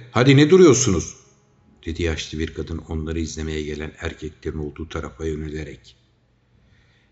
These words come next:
"Zina edenin cezasını size ben mi öğreteceğim?"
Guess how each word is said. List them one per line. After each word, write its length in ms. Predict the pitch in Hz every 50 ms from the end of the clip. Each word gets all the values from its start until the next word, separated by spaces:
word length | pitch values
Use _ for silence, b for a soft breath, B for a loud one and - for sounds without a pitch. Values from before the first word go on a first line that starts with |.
| _ _
"Zina 440 | 82 78 85 92 95 101 117 117 113
edenin 300 | 101 104 101 101 98 95
cezasını 680 | 90 98 98 90 95 98 95 92 - - 101 104 101
size 340 | - - 95 95 104 92 82
ben 180 | 98 107 131
mi 80 | 165 190
öğreteceğim?" 580 | 196 160 120 - 120 92 82 82 95 90 80